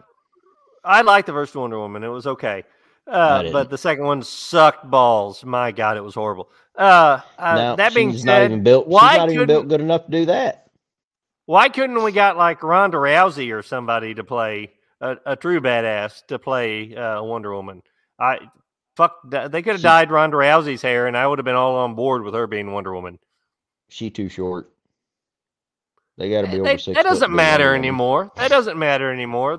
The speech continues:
Speaker 1: Camera angles.
Speaker 2: True, look at Al Pacino.
Speaker 1: Yeah.
Speaker 2: That little fella's, like, five-foot-one. Oh,
Speaker 1: Yeah.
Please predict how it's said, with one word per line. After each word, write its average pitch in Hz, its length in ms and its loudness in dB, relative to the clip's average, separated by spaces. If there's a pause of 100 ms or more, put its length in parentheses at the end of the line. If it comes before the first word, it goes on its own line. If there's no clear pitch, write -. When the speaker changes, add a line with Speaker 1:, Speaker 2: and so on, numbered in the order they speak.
(140)
Speaker 1:
Camera 185 360 0
angles. 101 440 -8 (440)
Speaker 2:
True, 170 220 2
look 131 160 0
at 123 60 0
Al 131 160 2
Pacino. 131 480 -8 (1120)
Speaker 1:
Yeah. 151 180 -4 (800)
Speaker 2:
That 123 80 -2
little 135 160 0
fella's, 110 280 -2
like, 101 180 -6
five-foot-one. 107 760 -6 (1400)
Oh, 123 120 2
Speaker 1:
Yeah. 101 120 2